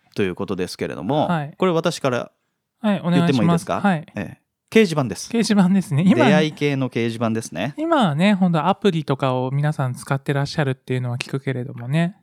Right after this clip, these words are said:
Speaker 1: 今ないのかな、掲示板。
Speaker 2: ないんじゃない？
Speaker 1: もうわかんないから。
Speaker 2: だって、も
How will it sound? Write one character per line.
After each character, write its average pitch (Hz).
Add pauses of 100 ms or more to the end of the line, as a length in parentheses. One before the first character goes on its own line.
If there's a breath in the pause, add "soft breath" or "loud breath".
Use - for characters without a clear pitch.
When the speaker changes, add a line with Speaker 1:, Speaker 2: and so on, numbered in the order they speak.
(160)
Speaker 1:
今 -
な 214
い 339
の 131
か -
な、 98
掲 101
示 98
板。 85 (1200)
Speaker 2:
な 254
い 233
ん -
じ -
ゃ 233
な 185
い？ 285
Speaker 1:
も 196
う -
わ 147
か 98
ん -
な -
い -
か 113
ら。 98
Speaker 2:
だ 85
っ 82
て、 131
も 131